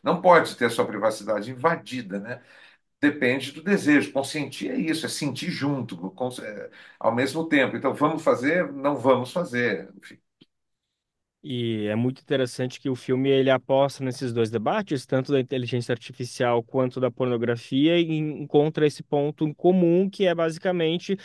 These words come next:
Speaker 2: que as coisas precisam ser explícitas, as coisas precisam ser ditas, a gente não pode ficar escondendo o que que tá sendo dito, manipulando, que é mais ou menos o, pra onde o filme desenrola. Eu acho que aqui a gente nem vai fazer muito spoiler se falar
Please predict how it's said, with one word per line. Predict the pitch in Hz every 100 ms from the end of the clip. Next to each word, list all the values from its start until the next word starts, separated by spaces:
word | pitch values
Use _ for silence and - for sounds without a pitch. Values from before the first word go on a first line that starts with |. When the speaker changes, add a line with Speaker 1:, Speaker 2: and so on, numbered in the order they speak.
| - -
Speaker 2:
que | 196
as | 190
coisas | - 185 185
precisam | - 185 180 185
ser | 180 190
explícitas, | 190 202 208 - 147
as | 131 127
coisas | 147 151
precisam | - 156 160
ser | 156 180
ditas, | 147 185 190 147
a | 127
gente | 123 127
não | 143
pode | 135 139 151
ficar | - 156 156
escondendo | 147 - 160 147 135 143 160 151 147 - - -
o | 135
que | -
que | -
tá | 156
sendo | 151 156 151
dito, | 135 131 151 151 - 139
manipulando, | 139 139 131 156 143 139 147 175 180 - _
que | 165
é |
mais | 160 151 160
ou |
menos | 156 147 147 151 147 131 -
o, | - 117
pra | - 143
onde | 135 139
o | 139
filme | - 139 127
desenrola. | 123 127 151 208
Eu | 139
acho | 135
que | 139
aqui | 127
a | 139
gente | 131 135 135
nem | 139
vai | 135
fazer | 131 127 127
muito | 127 131 131
spoiler | 123 - 127 123 127
se | - 131
falar | 135 127 127